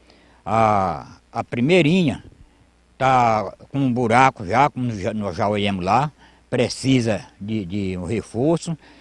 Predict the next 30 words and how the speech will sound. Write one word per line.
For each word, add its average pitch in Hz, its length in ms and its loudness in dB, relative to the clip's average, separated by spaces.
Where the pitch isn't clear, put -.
E 127 240 0
é 160 60 4
o 156 100 0
tempo 175 300 0
de 160 80 -4
fazer 165 320 2
esse, 143 340 4
ele 139 160 -2
tá 160 160 0
precisando 151 600 -2
duas, 170 1120 2
é, 151 240 0
pilar 190 320 4
de 185 80 -4
concreto. 160 560 0
A 120 100 -4
gente 170 180 -2
precisa 170 460 -2
do, 156 260 0
do, 151 340 -2
dois 208 340 4
lá. 107 260 4
E 196 180 -2
aqui 226 560 4
a 185 60 -4
gente 208 100 2
precisa 208 480 4
de 202 140 0
um 185 180 2
também. 131 540 2